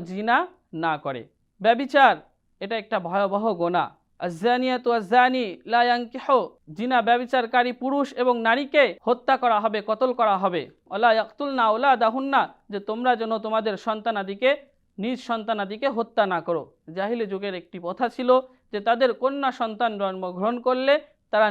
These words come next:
নিজেরাই নিজেদের কন্যা সন্তানকে জীবিত পুঁতে রেখত, জীবিত হত্যা করত। আর আল্লাহ তাআলা বলেন, মহিলাগণ যেন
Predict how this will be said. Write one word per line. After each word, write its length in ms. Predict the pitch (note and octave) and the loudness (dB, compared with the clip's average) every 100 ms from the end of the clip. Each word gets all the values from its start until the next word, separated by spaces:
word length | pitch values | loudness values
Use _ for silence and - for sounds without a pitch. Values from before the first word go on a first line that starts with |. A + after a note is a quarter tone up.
| G3+ | 0
নিজেরাই 340 | G#3+ B3 B3 G#3+ | 0 2 0 -2
নিজেদের 300 | G3+ G#3 F#3+ F3+ | -6 -6 -8 -8
কন্যা 240 | A3 G3+ G3 | -8 -8 -8
সন্তানকে 500 | F#3 F3+ G#3 G#3+ C4 D#4+ - _ E3 | -8 -6 -8 -2 0 0 -6 _ -8
জীবিত 300 | A3 C4 C4 A#3 F3 - _ _ - | -6 -4 -2 0 -2 -6 _ _ -10
পুঁতে 200 | C#4 C4+ | 0 2
রেখত, 260 | A#3+ A#3 - G#3+ C#3+ _ - F3 | 2 0 0 2 0 _ -14 -8
জীবিত 300 | A#3+ C4 B3+ G#3+ - | -6 -2 2 2 2
হত্যা 280 | A3 G#3+ B3 G#3 | -4 0 0 2
করত। 240 | E3+ - C3 A#2+ _ _ _ _ _ G#3+ | -2 -6 -12 -14 _ _ _ _ _ 0
আর 60 | B3 | 2
আল্লাহ 200 | C#4 D4+ D#4 | 2 2 2
তাআলা 220 | D4 C#4+ C4 | 4 4 4
বলেন, 160 | C#4+ C4 | 4 2
মহিলাগণ 420 | G#3+ C#4 C4+ B3 A#3+ A3 | 0 0 2 2 -2 -2
যেন 140 | G#3+ | -2